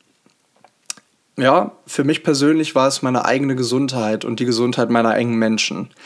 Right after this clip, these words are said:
Wirklich keine Ahnung, was wir verbrochen haben, aber dieses Jahr war krankheitstechnisch echt eine richtige Seuche, wirklich. Ich will's gar nicht alles aufzählen.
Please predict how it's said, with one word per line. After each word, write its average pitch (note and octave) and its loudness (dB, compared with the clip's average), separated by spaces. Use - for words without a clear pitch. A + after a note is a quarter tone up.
Wirklich C3+ 0
keine C3+ 4
Ahnung, C3 2
was B2 -2
wir A#2+ -10
verbrochen C3+ 0
haben, A#2 2
aber A2+ 2
dieses A#2 0
Jahr A#2 2
war A2+ 2
krankheitstechnisch B2 -4
echt C3 -4
eine B2+ 0
richtige A#2+ -2
Seuche, A#2 0
wirklich. B2 -2
Ich A#2+ -2
will's D3+ 4
gar D3 6
nicht C#3+ 2
alles C3 0
aufzählen. C#3 2